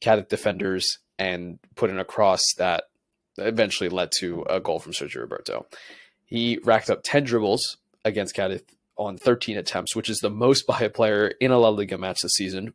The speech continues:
which, interestingly enough, if you think about someone like Vinny Junior, I would have thought he would have topped that list, but nope, Ferran Torres now tops that list. Um, of course, that might change by the end of the season, but at time of recording.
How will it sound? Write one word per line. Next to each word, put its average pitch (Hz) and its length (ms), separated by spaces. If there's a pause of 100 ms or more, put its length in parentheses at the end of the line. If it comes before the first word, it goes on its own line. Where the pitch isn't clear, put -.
which, 117 340
interestingly 143 500
enough, 95 320
if 107 60
you 107 80
think 110 180
about 104 360 (320)
someone 110 220
like 92 140
Vinny 98 240
Junior, 104 480 (300)
I 110 100
would 143 120
have 123 80
thought 104 220
he - 120
would 98 140
have 87 180
topped - 240
that 85 160
list, - 340
but 98 260
nope, 117 380
Ferran 113 240
Torres 131 340
now 98 120
tops - 300
that - 200
list. - 300 (420)
Um, 87 480
of - 80
course, 95 160
that - 140
might 73 140
change 120 260
by 107 80
the 104 80
end 98 80
of 92 60
the 92 40
season, 90 340
but 80 300 (300)
at 92 140
time 90 180
of - 60
recording. - 420